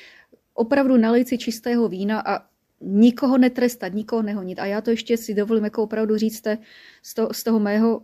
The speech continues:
pohledu, já jsem jako fakt prošla jako peklem za ty čtyři roky a mohla bych tady jako chtít, aby, aby se mě někdo omlouval, nebo nepřipadá v úvahu, absolutně nepřipadá v úvahu, já nic nechci, já jsem za vším jako zavřela, zavřela, t-, prostě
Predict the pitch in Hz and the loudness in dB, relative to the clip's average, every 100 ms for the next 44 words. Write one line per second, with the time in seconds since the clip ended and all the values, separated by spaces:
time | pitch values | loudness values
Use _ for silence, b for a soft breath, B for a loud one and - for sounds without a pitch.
0 | - 208 226 226 226 226 _ _ _ - | -6 -2 0 0 0 -4 _ _ _ -4
1 | 208 - 233 226 233 226 226 226 214 214 | -2 0 0 2 0 -2 -6 -2 -2 0
2 | 214 202 220 202 _ 202 196 185 175 165 | -4 -2 -4 -6 _ -6 -2 -4 -4 -6
3 | 185 - - 185 180 165 - 185 196 220 | -8 -8 -6 -4 -4 -6 -8 -6 -2 -2
4 | 220 - 190 175 175 180 - B B - | -2 -6 -8 -8 -6 -8 -12 B B -18
5 | - 202 196 190 196 B B _ - 175 | -6 -2 0 -2 -6 B B _ -12 -6
6 | 196 185 - - 180 180 180 - 196 196 | -4 -4 -6 -6 -4 -4 -4 -2 -2 0
7 | 196 180 180 180 - _ - 247 277 - | -2 -2 -4 -6 -8 _ 2 2 2 -4
8 | 254 202 185 180 185 190 185 - 220 208 | -6 -4 -6 -6 -6 -6 -6 -8 -8 -6
9 | 196 - 220 196 180 175 185 196 190 190 | -6 -6 -6 -4 -4 -4 -2 0 -2 -4
10 | 190 190 - 185 - 202 208 - 220 208 | -8 -10 -6 -6 -4 -4 -4 -2 -4 -4
11 | 220 208 202 220 196 190 B B 190 202 | -4 -2 -2 -2 -6 -8 B B -4 -2
12 | 202 208 196 - - - 214 | 0 0 -2 -6 -14 -4 -4